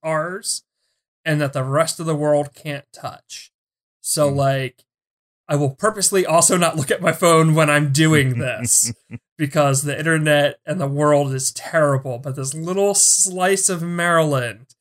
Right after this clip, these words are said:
Speaker 1: this little tiny slice is good. Um, but, like, I really gotta, like, be in the zone to achieve that zen.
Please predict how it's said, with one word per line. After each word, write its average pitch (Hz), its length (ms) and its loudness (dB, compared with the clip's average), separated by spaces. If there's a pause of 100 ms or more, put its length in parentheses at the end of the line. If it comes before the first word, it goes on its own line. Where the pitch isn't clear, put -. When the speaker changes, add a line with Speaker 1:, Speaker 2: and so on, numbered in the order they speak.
(260)
Speaker 1:
this 139 200 -6
little 175 300 -4
tiny 175 480 -8
slice 151 560 -4
is 131 160 -14 (100)
good. 117 360 -12 (760)
Um, 139 720 0 (1400)
but, 151 220 0
like, 143 220 2
I 147 80 2
really 160 380 4
gotta, 139 340 4
like, 127 420 -4 (1300)
be 170 260 2
in 147 160 4
the 143 160 2
zone 147 520 2
to 147 140 -2
achieve 139 760 -2
that 135 320 -2
zen. 131 640 0